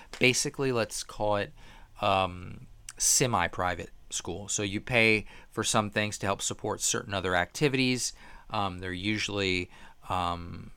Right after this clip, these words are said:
related to a church of s-, of, of some sort, although it's not very heavy in religion or anything, but they usually are in, uh, some sort of, um, church, most likely Catholic.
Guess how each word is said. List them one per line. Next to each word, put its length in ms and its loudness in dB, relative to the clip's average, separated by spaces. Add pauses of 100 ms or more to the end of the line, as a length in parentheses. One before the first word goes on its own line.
(100)
related 480 -4
to 140 -4
a 60 -4
church 580 2
of 140 -4
s-, 120 -10
of, 460 -14
of 120 -12
some 280 -2
sort, 400 0 (380)
although 260 0
it's 140 -4
not 180 0
very 400 -2 (480)
heavy 640 -2
in 140 -8
religion 440 -2
or 60 0
anything, 400 -2
but 180 -2
they 80 -4
usually 460 -8
are 180 -4
in, 300 -10 (480)
uh, 480 -8 (320)
some 220 -10
sort 180 -8
of, 280 -10
um, 360 -16 (260)
church, 320 -4
most 200 -10
likely 200 -10
Catholic. 480 0